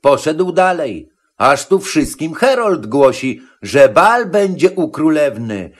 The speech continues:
najjaśniejszej, pięknej Zosi. A kto z gości na tym balu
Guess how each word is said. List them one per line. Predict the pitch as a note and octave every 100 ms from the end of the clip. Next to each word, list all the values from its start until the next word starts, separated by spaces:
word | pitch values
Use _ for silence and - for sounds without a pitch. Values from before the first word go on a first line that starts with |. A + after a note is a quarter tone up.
| _ -
najjaśniejszej, | D3+ D#3 E3 D#3 - E3+ G3+ A3 A3 - G#3+ G#3
pięknej | G3+ G#3+ G#3+ G3+ G#3 G#3
Zosi. | G#3 A3+ G#3 - F3 C#3 - _ _ -
A | B2+
kto | B2+ D3+ A#2+
z | G2+
gości | E3 A3+ - - D#3
na | B2
tym | A2 A#2 G#2
balu | G2+ F#2+ G#2+